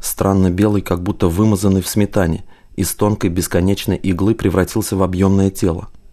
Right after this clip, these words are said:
«Ничего не понимаю», проговорил озадаченно Гришин.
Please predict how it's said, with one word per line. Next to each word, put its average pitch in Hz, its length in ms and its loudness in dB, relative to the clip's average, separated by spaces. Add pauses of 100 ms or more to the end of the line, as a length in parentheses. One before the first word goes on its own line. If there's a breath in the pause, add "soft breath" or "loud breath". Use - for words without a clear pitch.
(680)
«Ничего 90 420 2
не 87 100 2
понимаю», 85 420 2
проговорил 90 520 0
озадаченно 87 500 0
Гришин. 82 400 -6